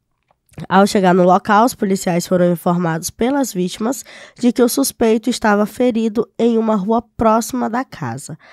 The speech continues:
A P M encontrou esse suspeito com um pano amarrado na perna e com os dedos da mão direita cortados.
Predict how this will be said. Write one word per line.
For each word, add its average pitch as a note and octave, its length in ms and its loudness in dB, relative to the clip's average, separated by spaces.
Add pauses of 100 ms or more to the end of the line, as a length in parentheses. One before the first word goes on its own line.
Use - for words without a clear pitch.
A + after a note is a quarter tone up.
(200)
A F3 140 0
P F#3+ 140 -2
M F#3 360 0
encontrou F#3 600 0
esse E3+ 240 -2
suspeito E3+ 760 -4 (300)
com G#3 240 4
um A#3 60 0
pano G#3 500 0 (100)
amarrado G#3+ 640 2
na F3 140 -2
perna F#3+ 560 -2
e B3 140 0
com C4 240 0
os D4+ 160 -4
dedos A3 420 0
da A#3 140 0
mão A3 200 0
direita A#3 480 -2
cortados. D#3 800 -4